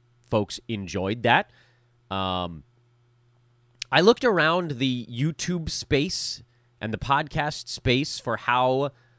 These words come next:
other content creators are doing this buy and sell thing, and it does seem like, for the most part,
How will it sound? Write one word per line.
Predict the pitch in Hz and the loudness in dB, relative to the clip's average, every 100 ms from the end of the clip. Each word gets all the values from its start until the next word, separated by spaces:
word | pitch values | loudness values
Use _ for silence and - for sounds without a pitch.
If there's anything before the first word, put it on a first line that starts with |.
| _ _ | _ _
other | - 135 156 156 | 0 2 2 0
content | - - 135 131 139 - | -2 -2 0 0 -4 -4
creators | 127 117 113 135 135 - | -4 0 2 2 0 -4
are | 104 107 | -4 -4
doing | 98 95 120 123 123 | -4 -2 0 0 -2
this | 107 107 | -6 -8
buy | - 101 101 107 | -4 0 2 2
and | 104 101 | 0 -4
sell | 104 101 | -2 -2
thing, | - 143 | 0 -2
and | 147 | -2
it | 147 | 2
does | 196 | 0
seem | - 196 | 0 -2
like, | 190 170 | -2 -2
for | 131 | -4
the | |
most | 127 170 - | -2 -4 0
part, | 139 117 | 0 0